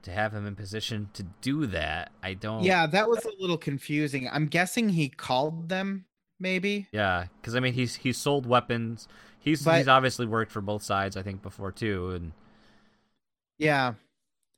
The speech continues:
Speaker 2: But, like, they don't give you a lot to,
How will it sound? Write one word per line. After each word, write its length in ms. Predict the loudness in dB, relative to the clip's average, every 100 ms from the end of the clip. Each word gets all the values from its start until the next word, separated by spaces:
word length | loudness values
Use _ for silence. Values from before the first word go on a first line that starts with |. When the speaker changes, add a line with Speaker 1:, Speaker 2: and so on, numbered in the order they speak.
| _ _ _ _
Speaker 2:
But, 220 | 4 4 6
like, 260 | 4 4
they 220 | 2 4
don't 240 | 4 4 2
give 220 | -2 0
you 180 | 0 0
a 20 |
lot 440 | 0 0 0 0 -6 -16 -8
to, 480 | -6 -6 -8 -10